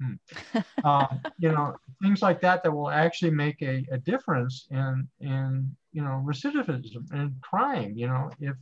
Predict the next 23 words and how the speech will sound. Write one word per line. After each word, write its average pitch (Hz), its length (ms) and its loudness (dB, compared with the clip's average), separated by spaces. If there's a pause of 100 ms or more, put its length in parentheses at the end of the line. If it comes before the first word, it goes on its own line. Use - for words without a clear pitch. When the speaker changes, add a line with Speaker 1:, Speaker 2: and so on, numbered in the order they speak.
(120)
Speaker 1:
um, 127 340 0 (880)
but, 135 180 -2
you 156 80 0
know, 139 300 -2 (280)
blaming 170 340 4
it 185 80 2
on 185 140 4
a 175 100 2
tool 160 560 0 (500)
isn't 165 380 2
the 160 80 -4
case. 175 480 -4
The, 123 100 -8 (140)
the 127 80 -10
trick 240 340 -6
is, 135 220 0
is 131 100 -6
to 135 80 -10
get 156 220 -6
people 151 420 -4
to 135 220 -2
understand 143 520 -6
that, 131 100 -4